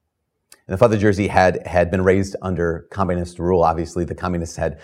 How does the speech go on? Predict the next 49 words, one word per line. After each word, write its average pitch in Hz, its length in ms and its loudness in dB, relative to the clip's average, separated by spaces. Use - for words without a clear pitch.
they 90 80 -4
had 87 140 2
invaded 92 420 0
Poland 98 480 -2
and 82 340 -8
they 82 360 0
oppressed - 560 -8
the 90 60 -6
Polish 95 280 2
people 95 400 -2
his 160 140 8
entire 104 400 4
life. 87 400 -4
He 127 120 0
gets 143 120 4
ordained, 117 420 6
um, 98 240 2
at 90 120 -4
twenty-four 101 520 4
in 101 80 -8
nineteen 95 220 -4
seventy-two, 92 580 2
and 95 180 -2
one 104 100 2
of 95 80 -2
his 95 120 -2
first 101 180 -2
assignments 131 420 -2
was 92 200 2
he 101 100 0
was 95 140 0
assigned 117 340 2
to 95 80 0
be, 90 240 -2
to 92 220 2
be 80 100 -2
a 80 80 0
chaplain, 113 380 0
basically, 95 360 -2
to 95 100 -6
the 76 100 -8
steelworkers 90 720 0
there 90 200 2
in 87 180 -4
the 78 60 -6
town 90 260 -2
in 82 80 -2
which 87 160 -6
he, 87 240 -4